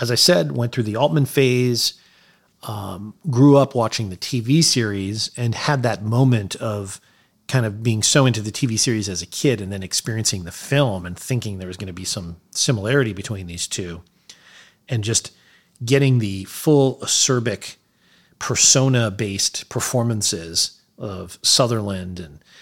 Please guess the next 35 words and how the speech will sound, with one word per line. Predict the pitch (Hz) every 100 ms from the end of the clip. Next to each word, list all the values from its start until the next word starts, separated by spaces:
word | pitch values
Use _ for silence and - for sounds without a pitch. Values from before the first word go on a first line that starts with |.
| - _
all | 117 123
of | 131
the | 107
people | - 120 101
in | 95
the | 92
cast | - 113 104 -
in | 95
the | 92
movie, | 98 117 139 113 92 90 - -
uh, | 98
was | 98
just | - -
such | 185 127
a |
mind-blowing | 101 123 135 123 113 101
experience | - - 104 92
as | -
a | -
kid. | - 104 95 82 _ _ _ -
So | 123
I |
love | 104 117 135 147
that | 143
film. | 131 143 135 127 123 120 _ _ _ _ _
I | 117
love | 104 127 139
Sally | 131 139 117
Kellerman. | 110 - 139 135 127 120
I |
think | 104 104
she's | - 87
brilliant. | - 117 117 117 113 - - _ _ _ _ _ -
Um, | 95 95 90 87 85 - _ _ _ _ _ _ _ - -
and | - 107 98 92 90